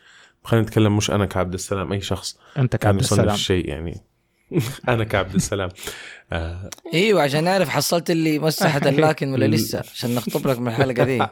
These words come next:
Speaker 1: لا، لسه. أختصر لك. شوف، على المكشوف عبد السلام يلعب. لكن، آم،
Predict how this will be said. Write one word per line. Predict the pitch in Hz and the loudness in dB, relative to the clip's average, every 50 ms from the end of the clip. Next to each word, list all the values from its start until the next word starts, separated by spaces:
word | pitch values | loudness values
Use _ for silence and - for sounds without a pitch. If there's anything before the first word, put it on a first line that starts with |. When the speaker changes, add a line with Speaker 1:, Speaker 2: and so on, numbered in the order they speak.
| - _ - | -6 _ -2
Speaker 1:
لا، | - 120 - - | 0 0 2 2
لسه. | 113 117 107 110 - - - - - - - - - - - - - - - - _ - | 2 0 0 0 -4 -8 -8 -8 -8 -12 -14 -14 -14 -14 -16 -18 -20 -20 -20 -12 _ -8
أختصر | 113 - - - 113 107 - 117 104 92 | -8 -4 -2 0 0 2 2 2 0 2
لك. | 90 92 - - - - | -2 -4 -4 -6 -8 -4
شوف، | - - 165 233 - - | 0 2 2 2 2 2
على | - 117 143 151 | 2 2 2 2
المكشوف | 123 107 - - - 143 139 - | 0 0 -2 0 2 2 2 2
عبد | 107 90 | -2 -8
السلام | - - - 104 104 101 92 92 | -6 -4 0 0 2 0 0 0
يلعب. | 90 85 82 - - - - - - - - - - - - _ _ - | -2 -2 -2 -4 -6 -10 -18 -20 -20 -20 -20 -20 -20 -20 -20 _ _ 0
لكن، | 110 113 110 - 113 107 104 101 | 2 2 2 2 0 0 2 2
آم، | 95 92 92 92 92 92 87 - - | 2 2 2 2 2 0 -4 -6 -12